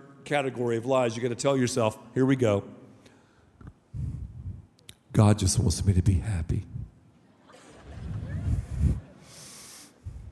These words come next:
Well, my God just wants me to be happy. Yeah, man, I,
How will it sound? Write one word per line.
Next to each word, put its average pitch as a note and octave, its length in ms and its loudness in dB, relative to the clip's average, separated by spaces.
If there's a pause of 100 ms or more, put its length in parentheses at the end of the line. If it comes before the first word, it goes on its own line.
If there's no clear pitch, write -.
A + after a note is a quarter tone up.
(400)
Well, A#2 140 6
my B2 260 4
God F#2 520 2 (1600)
just - 240 2
wants G#2 240 4
me G#2 120 0
to F#2+ 80 -4
be F2 120 4
happy. - 540 -2 (2750)
Yeah, F2 120 6
man, E2+ 260 4
I, F2+ 260 8